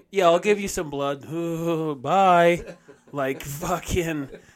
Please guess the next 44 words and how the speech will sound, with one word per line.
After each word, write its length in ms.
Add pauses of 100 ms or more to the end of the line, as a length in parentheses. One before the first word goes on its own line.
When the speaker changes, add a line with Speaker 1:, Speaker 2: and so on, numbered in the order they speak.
(180)
Speaker 1:
getting 220
a 20
Canadian 420
passport. 640
See 240
ya. 360
Speaker 2:
Right. 320 (920)
Okay. 480 (280)
Then 200
he 100
says, 640
she 160
says, 180
"I'm 240
yours, 240
Daddy. 300
I 60
will 100
help 260
you." 160 (680)
And 160
he 120
goes, 280 (100)
"I 120
need 260
you 100
to 80
rent 240
us 160
a 60
place 400
and 100
set 280
it 120
up 160
with 100
a 60
list 320
of 80
things 320
I'll 140
mail 340
you 220
about." 340